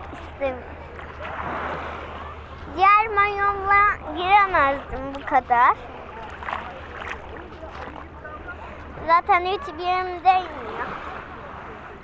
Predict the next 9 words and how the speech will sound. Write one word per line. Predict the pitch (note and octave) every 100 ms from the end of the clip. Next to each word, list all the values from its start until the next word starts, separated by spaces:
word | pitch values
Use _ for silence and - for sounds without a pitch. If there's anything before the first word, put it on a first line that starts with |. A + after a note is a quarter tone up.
| - D#4
Böylece | E4+ E4 D#4+ D#4 D#4 F4+
girebiliyorum. | C#4+ D4 D4 D4 C#4+ D4 B3 - - - - - - - - - - - - - -
Hop. | A#3+ D#4 - - - - - - - - - - - - - -
Çok | A4+ - -
güzel | D#5 C5 F#4+ D#4
ama | C#4+ C#4 C4
deniz. | C4 B3 B3 A#3+ A#3+ - - - - - - - - - - - - -
Balıklar | D#4+ E4+ E4 F#4 G#4 B4 A4
yok | G#4